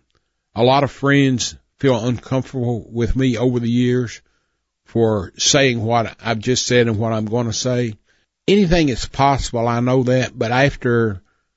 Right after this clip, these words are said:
since nineteen fifty-three, we're going on sixty-one years now, and what you've got to show for it. At so, if this was a business, it would have been closed down a long time ago.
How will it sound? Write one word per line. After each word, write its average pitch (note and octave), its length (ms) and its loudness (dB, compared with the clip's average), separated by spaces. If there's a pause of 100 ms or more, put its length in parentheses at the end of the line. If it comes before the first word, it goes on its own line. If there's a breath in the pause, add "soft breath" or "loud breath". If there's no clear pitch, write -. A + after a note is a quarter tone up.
(180)
since - 260 -4
nineteen C#3 480 0
fifty-three, C3 720 2
we're B2 160 0
going A#2+ 200 -2
on G#2+ 200 -4
sixty-one A#2 1600 -2
years B2+ 420 2
now, C3 360 -6 (160)
and G#2+ 160 -6
what A#2 240 -2
you've A#2+ 120 -4
got B2 240 -4
to A2+ 60 -8
show C3 280 0
for B2+ 320 -4
it. - 100 -14 (640)
At B2 160 -2
so, - 260 2
if - 180 2
this F#3 240 2
was B2 140 -2
a B2 120 2
business, D3 720 0 (880)
it C3+ 100 0
would C3 200 4
have - 20 -6
been B2+ 140 2
closed C3 360 0
down A#2 200 -2
a G#2 40 -4
long A2 300 0
time A2+ 260 -4
ago. G#2+ 400 -6